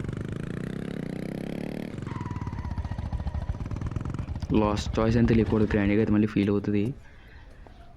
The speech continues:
So, గ్రానీ, ఇంటికి ఇంకా కోడలు అయితే అయిపోయావు నువ్వు అయితే.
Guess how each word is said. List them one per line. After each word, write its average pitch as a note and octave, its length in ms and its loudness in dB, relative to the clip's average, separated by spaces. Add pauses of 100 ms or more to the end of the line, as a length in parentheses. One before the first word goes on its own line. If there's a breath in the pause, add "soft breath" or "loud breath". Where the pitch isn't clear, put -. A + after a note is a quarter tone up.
So, - 280 -2
గ్రానీ, A2+ 380 4 (460)
ఇంటికి A2+ 340 4
ఇంకా A2+ 220 4 (320)
కోడలు G#2+ 440 2
అయితే A2 180 2
అయిపోయావు G#2+ 360 4
నువ్వు G#2 220 4
అయితే. G#2 320 0